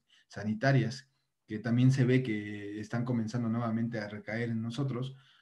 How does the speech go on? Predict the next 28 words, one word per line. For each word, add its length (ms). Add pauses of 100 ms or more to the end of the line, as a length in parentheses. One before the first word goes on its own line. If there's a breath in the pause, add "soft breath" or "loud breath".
(140 soft breath)
¿no? 200
Con 160
los 160
diferentes 440
semáforos 540
que 60
están 180
aplicando 500
en 60
los, 400 (140)
eh, 560
en, 80
en 120
los 200
estados, 580
¿ok? 200 (800 soft breath)
Y 100
yo 180
es-, 240
yo 240
pensaría 580
que 120
para 240
el 80
año 200
dos 220
mil 180
veintiuno 600